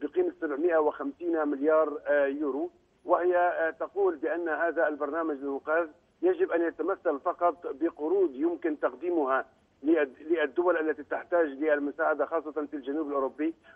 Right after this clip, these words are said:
ولكن مثل هذه القروض يجب أن ترتبط أيضًا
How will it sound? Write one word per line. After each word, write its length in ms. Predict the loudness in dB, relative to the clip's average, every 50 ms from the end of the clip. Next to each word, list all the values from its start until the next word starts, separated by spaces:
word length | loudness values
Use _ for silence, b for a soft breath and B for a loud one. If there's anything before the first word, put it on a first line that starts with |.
| B 2
ولكن 480 | 4 6 6 4 4 2 0 0 0
مثل 260 | -2 -4 -4 -4 -2
هذه 280 | 2 2 2 2 0 -2
القروض 380 | -2 -2 -4 -4 -4 -4 -2 -2
يجب 320 | -2 0 0 -2 -2 -2
أن 240 | -4 -4 -6 -2 -2
ترتبط 460 | -2 -2 -2 -4 -4 -4 -4 -2 0
أيضًا 380 | 0 0 2 0 0 -2 -2